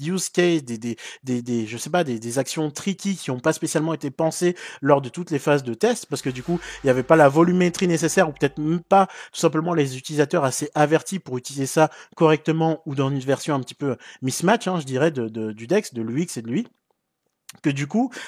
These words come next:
euh, ça a été un peu incompris par pas mal de gens. Mais, euh, il est rare que des projets se lancent sans aucun bug directement. D'autant plus que, euh, les projets, généralement, ils ont le temps de voir venir monter leur charge,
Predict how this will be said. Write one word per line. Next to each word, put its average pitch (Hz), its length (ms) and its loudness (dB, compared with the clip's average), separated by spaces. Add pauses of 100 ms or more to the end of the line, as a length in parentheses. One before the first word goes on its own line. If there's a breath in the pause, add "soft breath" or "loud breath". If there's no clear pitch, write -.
(140 loud breath)
euh, 127 580 4
ça - 140 2
a 139 40 6
été 202 360 -2 (300)
un 147 100 6
peu 190 200 0
incompris 156 420 0
par 147 160 2
pas 151 100 -4
mal 165 200 0
de 165 100 0
gens. 170 180 0 (300 loud breath)
Mais, 165 360 4 (180 loud breath)
euh, 123 220 6 (140)
il 143 160 0
est 131 80 4
rare - 320 4
que 147 80 -4
des 131 140 -2
projets 143 340 0
se 147 160 -4
lancent 135 380 2 (260 loud breath)
sans 202 320 0
aucun 175 240 2
bug 190 400 0
directement. 180 600 0
D'autant 139 260 -2
plus 196 200 -4
que, 135 160 0 (300 loud breath)
euh, 127 140 2
les 139 120 2
projets, 156 280 2
généralement, 165 400 0
ils 147 120 -2
ont 131 60 0
le 123 60 -4
temps 208 160 2
de 165 100 2
voir 139 320 4
venir 160 420 2
monter 151 300 0
leur 131 160 -2
charge, 175 380 -2